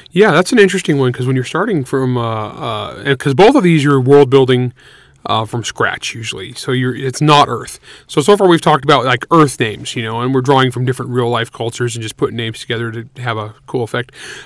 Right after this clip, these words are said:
But if you're in a science fiction or fantasy setting, you are not bound by the context of our current cultures or where names come from. Now, if you're doing sci-fi that's, like, you know, uh, uh,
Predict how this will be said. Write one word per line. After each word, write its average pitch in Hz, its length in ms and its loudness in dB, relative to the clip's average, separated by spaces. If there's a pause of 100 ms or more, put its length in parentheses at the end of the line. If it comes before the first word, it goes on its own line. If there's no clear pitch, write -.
But 139 80 -4
if 131 120 -4
you're 269 160 2
in 339 80 4
a 147 60 0
science 135 340 -2
fiction 214 440 -2
or 120 80 0
fantasy 196 560 -2
setting, 117 460 -4 (440)
you 131 300 0
are 262 100 2
not 190 320 -2
bound 147 460 2
by 127 160 4
the 123 100 2
context 120 680 -4
of 117 120 -4
our 110 100 -2
current 113 440 -4
cultures 120 500 -6
or 120 80 -2
where 113 140 -2
names 104 260 -8
come 190 160 -2
from. 104 160 -8 (480)
Now, 156 160 4
if 131 100 0
you're 170 60 4
doing 226 140 4
sci-fi 160 560 4
that's, 127 260 0
like, 113 180 -2 (300)
you 147 160 -2
know, 117 200 -6
uh, 98 360 -8 (180)
uh, - 180 -14